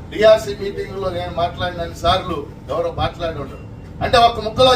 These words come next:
చెప్పాలంటే పీడీఎఫ్ ఎమ్మెల్సీలు ప్రజల పక్షం, బాధితుల పక్షం, అణగారిన వర్గాల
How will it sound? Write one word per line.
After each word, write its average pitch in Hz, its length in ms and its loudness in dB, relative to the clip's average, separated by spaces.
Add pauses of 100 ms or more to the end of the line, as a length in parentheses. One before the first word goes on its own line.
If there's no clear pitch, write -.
చెప్పాలంటే 220 580 2 (380)
పీడీఎఫ్ 233 480 0
ఎమ్మెల్సీలు 208 560 -2 (300)
ప్రజల - 260 4 (120)
పక్షం, - 320 -2 (540)
బాధితుల 214 460 4 (100)
పక్షం, - 320 -6 (340)
అణగారిన 208 420 4 (100)
వర్గాల 170 320 -2